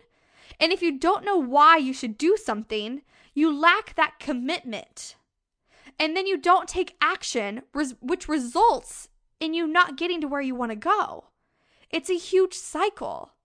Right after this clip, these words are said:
We all know where your focus goes, energy will flow. But if you're unclear,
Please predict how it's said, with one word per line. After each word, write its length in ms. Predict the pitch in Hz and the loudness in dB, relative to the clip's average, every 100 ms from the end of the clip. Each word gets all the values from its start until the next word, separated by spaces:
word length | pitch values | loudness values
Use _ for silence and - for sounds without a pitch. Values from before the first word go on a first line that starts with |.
| _ _ _ _ _ - - | _ _ _ _ _ -20 -8
We 220 | 247 349 - - | 2 2 4 8
all 340 | 330 392 403 | 10 10 6
know 640 | 285 294 330 226 151 247 _ _ _ | 0 2 4 4 2 -4 _ _ _
where 240 | 233 285 339 | -4 0 2
your 140 | 330 | 0
focus 420 | - 294 285 269 | 0 -2 -2 -6
goes, 280 | - 233 226 - | 0 0 0 -2
energy 340 | 240 233 240 | -2 -2 -4
will 160 | 220 214 | -4 -6
flow. 400 | - 220 - - _ - | -4 -4 -4 -16 _ -12
But 340 | 247 359 339 | -2 0 0
if 140 | - 277 | -2 -8
you're 260 | 240 320 381 | -6 -4 0
unclear, 800 | 339 302 269 - 359 403 67 - | 0 -2 -8 -4 -2 0 -4 -10